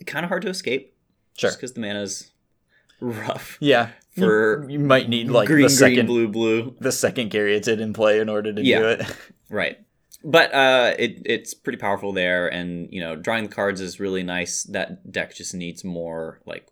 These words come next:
Speaker 1: velocity in terms of card draw.
Speaker 2: Mm-hmm.
Speaker 1: It also helps you find your Niv Mizzets and stuff. So, um,
Speaker 2: Yeah.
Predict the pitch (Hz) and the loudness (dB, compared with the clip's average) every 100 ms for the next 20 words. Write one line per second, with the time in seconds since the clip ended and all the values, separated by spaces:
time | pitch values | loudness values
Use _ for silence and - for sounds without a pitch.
0 | _ - - 90 82 - - 87 87 85 | _ -20 -12 -10 -10 -12 -14 -14 -14 -16
1 | 85 92 123 117 117 113 110 165 190 - | -16 -2 -2 0 0 0 0 0 -2 -6
2 | - 87 - 78 76 - - - 78 80 | -10 -10 -10 -14 -16 -16 -16 -14 -14 -12
3 | 82 82 82 92 90 87 - - 87 - | -12 -10 -8 -8 -8 -10 -12 -14 -12 -8
4 | 85 - _ _ _ _ - 90 82 80 | -10 -10 _ _ _ _ -8 -4 -2 -4
5 | - _ 95 90 76 67 - - 107 | -10 _ -16 -14 -12 -16 -14 -8 -8